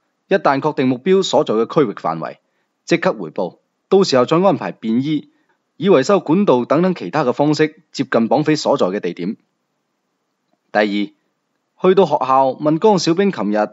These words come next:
同埋佢一齊行嘅同學，到底問下琴日發生咗咩事，將成件事嘅經過還原出嚟。呢件事一定要做到隱秘小心，因為綁匪好可能喺暗中呢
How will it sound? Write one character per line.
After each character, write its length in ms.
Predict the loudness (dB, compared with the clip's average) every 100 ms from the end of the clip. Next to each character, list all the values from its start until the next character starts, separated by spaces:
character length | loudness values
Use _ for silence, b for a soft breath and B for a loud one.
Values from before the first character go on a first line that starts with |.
| _
同 140 | -4 -2
埋 120 | 2
佢 120 | 2
一 40 |
齊 160 | 0 -4
行 240 | -6 -10
嘅 80 | -10
同 180 | -12 -12
學， 200 | -12 -12 _ _ _
到 180 | 4 4
底 120 | 4
問 140 | 4 2
下 200 | 2 0
琴 180 | -4
日 80 | -4
發 140 | -4 -4
生 160 | -2
咗 80 | 0
咩 140 | -2
事， 280 | -4 -12 -18 _ _ _ _ _ _ _ 0
將 180 | 2 2
成 240 | 0 -4
件 180 | -4 -6
事 160 | -4
嘅 160 | -4 -2
經 180 | 0 2
過 200 | 2 0
還 200 | -2 -10
原 80 | -8
出 120 | -6
嚟。 200 | -6 -12 _ _ _ _ _ _ _ _
呢 100 | -2
件 140 | -2 -2
事 140 | -2
一 220 | -4 -2
定 140 | 0 0
要 60 |
做 200 | 0 -2
到 260 | 0 0 0 b b _ _
隱 220 | -2 0
秘 160 | 2 -2
小 180 | -4 -6
心， 220 | -6 -8 _ _ _ _ _ -2
因 140 | 2
為 120 | 2
綁 220 | 0 -2
匪 240 | 0 0 0
好 180 | -2 0
可 240 | 2 0
能 0 |
喺 220 | -2 -2
暗 160 | -2 -2
中 180 | 0
呢 140 | 0